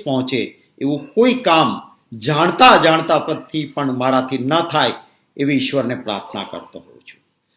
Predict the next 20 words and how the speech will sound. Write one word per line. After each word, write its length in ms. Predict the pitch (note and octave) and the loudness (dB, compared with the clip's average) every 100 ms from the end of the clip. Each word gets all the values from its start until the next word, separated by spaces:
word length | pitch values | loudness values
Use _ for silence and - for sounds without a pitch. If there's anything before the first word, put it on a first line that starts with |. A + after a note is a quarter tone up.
| _ | _
મારા 300 | B2+ C#3+ C#3 | -4 0 0
કોંગ્રેસ 380 | D3+ D3 D#3+ E3+ - | 0 2 4 2 2
પક્ષના 540 | E3+ E3 - F3 F3 E3 - - - - - _ _ | 0 2 0 2 2 2 -8 -16 -20 -18 -20 _ _
કેટલાક 500 | E3+ E3+ G3+ G#3 - - - - - - - - - _ _ _ _ | -2 4 6 6 6 -6 -16 -18 -20 -20 -20 -20 -20 _ _ _ _
કાર્યકર્તાઓ 720 | D3+ D3+ D#3+ F3 F3 E3+ G3+ G#3+ | 2 4 4 4 2 6 6 8
અને 160 | F#3+ E3 | 6 4
નેતાઓએ 540 | D3 D3 D#3 D3 D3 | 2 2 2 4 2
ભેગા 320 | B2 B2+ D3 | 0 0 2
મળીને 380 | D#3+ C3 G#2+ - _ _ _ - - - _ _ _ _ _ _ _ | 4 2 -2 -6 _ _ _ -20 -20 -20 _ _ _ _ _ _ _
એક 140 | G3 G3 - | 2 2 6
કાર્યક્રમનું 640 | G3 G3+ G#3+ B3 A#3+ B3 | 8 8 8 6 4 4
મોટું 280 | A3 G3 G#3 | 4 6 6
આયોજન 440 | E3+ E3+ E3 F3+ F3 | 8 8 8 4 4
પણ 220 | F3+ E3+ | 0 0
પ્રદેશ 300 | D#3 D3 D#3 | 0 0 0
કોંગ્રેસ 340 | E3 C#3 C3+ C3+ | 0 -2 -2 -4
સમિતિ 320 | C3 B2 B2+ | -6 -4 -6
ખાતે 260 | B2+ A2 A2 | -6 -6 -6
કર્યું 300 | - G#2+ G2 | -6 -6 -6
હતું. 240 | F#2+ - | -14 -20